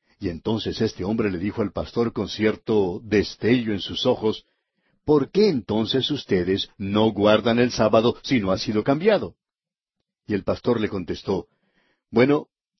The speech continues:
eso no ha sido cambiado, pero nosotros sí hemos sido cambiados. Nosotros tenemos ahora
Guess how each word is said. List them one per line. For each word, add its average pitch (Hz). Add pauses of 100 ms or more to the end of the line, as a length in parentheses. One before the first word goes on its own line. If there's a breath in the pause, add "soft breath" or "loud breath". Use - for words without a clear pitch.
(160)
eso 117
no 101
ha 98
sido 101
cambiado, 92 (480)
pero 104
nosotros 117
sí 240
hemos 120
sido 101
cambiados. 85 (160 soft breath)
Nosotros 143
tenemos 143
ahora 131